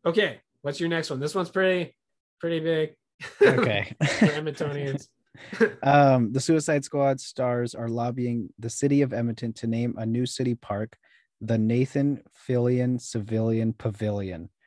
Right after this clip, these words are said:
Speaker 2: I'm on board with this. I don't know where to sign, but just, like, when I find it,
Speaker 1: <laughs>
Speaker 2: I will sign it. <laughs>
Speaker 1: I think it's on some petition thing. I got, like, a notice on my email being like, "Hey, do you want a Nathan Fillion Civilian Pavilion?" And I was like, "I'll do it
Speaker 2: <laughs>
Speaker 1: later." But anyway,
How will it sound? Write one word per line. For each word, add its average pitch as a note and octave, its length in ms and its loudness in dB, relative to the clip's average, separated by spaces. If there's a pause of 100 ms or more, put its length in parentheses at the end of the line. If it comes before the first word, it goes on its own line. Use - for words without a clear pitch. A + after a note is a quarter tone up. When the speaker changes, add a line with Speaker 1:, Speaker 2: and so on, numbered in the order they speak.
(580)
Speaker 2:
I'm C#3 260 4
on C#3+ 160 6
board B2 280 0
with A#2+ 140 -4
this. A#2+ 340 -4
I B2 80 -2
don't D3 140 2
know D3 80 2
where C3+ 160 2
to B2+ 80 -2
sign, A#2+ 520 -4
but A2+ 120 -6
just, A2 260 -8
like, G2 240 -6
when A2 200 -6
I C3 180 4
find A2+ 140 2
it, A2 140 0
Speaker 1:
<laughs> G#2+ 60 -8
Speaker 2:
I A#2 60 -2
will A2+ 160 -6
sign - 340 -6
it. D#4 200 -4 (300)
<laughs> - 300 -12
Speaker 1:
I C#3 100 -4
think G#4+ 200 2
it's A4+ 120 2
on D4 120 -2
some E3+ 160 -6
petition D3+ 520 -4
thing. C3+ 160 -12
I D3 100 -6
got, G3+ 160 0
like, F3 160 -2
a C#3+ 200 -8
notice C#3+ 460 -6
on C3 180 -6
my B2 240 -12
email C3+ 300 -6
being C3+ 160 -6
like, C3+ 160 -8
"Hey, G3 160 -2
do C3+ 100 -10
you C3 120 -10
want C3+ 140 -6
a A#2+ 60 -8
Nathan C3 280 -10
Fillion C3 400 -8
Civilian C3+ 460 -8
Pavilion?" F#3+ 460 -6
And C#3+ 80 -8
I C#3+ 40 -4
was D3+ 100 -6
like, F3 120 0
"I'll F3+ 100 0
do D3+ 160 2
it C3+ 140 -6
Speaker 2:
<laughs> - 20 -8
Speaker 1:
later." B2+ 220 -8 (320)
But A#3 140 10
anyway, A#3 520 6